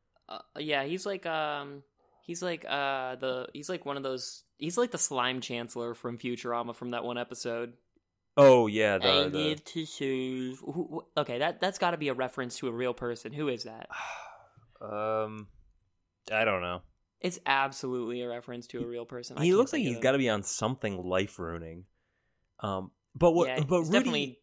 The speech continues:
Speaker 1: jamming the Prozac pretty
Speaker 2: but,
Speaker 1: hard.
Speaker 2: but Rudy, like, prevents him from actually telling Mister Spacely. He, like, traps him in a Hal-esque situation.
Speaker 1: <laughs> Yeah!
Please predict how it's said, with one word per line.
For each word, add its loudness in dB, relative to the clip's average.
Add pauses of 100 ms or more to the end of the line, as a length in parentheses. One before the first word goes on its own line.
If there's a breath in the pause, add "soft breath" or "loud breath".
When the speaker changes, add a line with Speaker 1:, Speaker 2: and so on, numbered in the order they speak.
Speaker 1:
jamming -2
the -8
Prozac -4 (200)
pretty 0
Speaker 2:
but, 2
Speaker 1:
hard. -4 (100)
Speaker 2:
but -2
Rudy, -4 (220)
like, -2 (420)
prevents 0
him -4
from -8
actually 0
telling -2
Mister -6
Spacely. -6
He, -6
like, 0
traps -6
him -2
in 0
a 0
Hal-esque 0
situation. 4
Speaker 1:
<laughs> 4
Yeah! 12